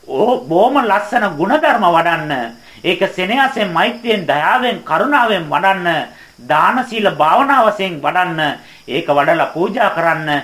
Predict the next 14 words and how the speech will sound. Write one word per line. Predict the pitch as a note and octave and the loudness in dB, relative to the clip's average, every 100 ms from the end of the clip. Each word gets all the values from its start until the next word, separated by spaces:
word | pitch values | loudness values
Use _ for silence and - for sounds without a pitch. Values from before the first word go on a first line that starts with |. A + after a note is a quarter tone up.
| - - | -6 -12
ඒ | C#3 A3 D#4 | -2 -2 -2
පූජාව | C#4+ A#3+ G3+ F#3 E3+ | -4 -2 0 0 -2
මම | D#3+ | -6
පිළිගන්න | C#3+ D#3+ E3 D#3+ D#3 | -6 -4 -2 -2 -2
කැමති. | D3 C#3 C#3+ D#3 C#3+ | -4 -4 -4 -8 -6
ඒ | C#3+ A3+ | -4 -4
ප්‍රතිපත්ති | F#3+ F3+ - D#3+ - | -4 -6 -2 -2 -2
පූජාව | - D#3+ D3+ C#3+ | -8 -6 0 0
මට | C#3+ B2+ A#2+ | 0 -6 -8
දෙන්න. | C3+ D3 C3 A#2 - - - - - | -8 -8 -10 -10 -18 -20 -20 -20 -16
නැවත | B2 C#3+ F3+ | -4 -2 0
අපි | - E3+ | -2 -2
භාග්‍යතුන් | D3 D3+ D#3+ D3+ D3 | 0 0 -2 -4 0
වහන්සේට | D3 C#3 C#3+ | 0 -2 -6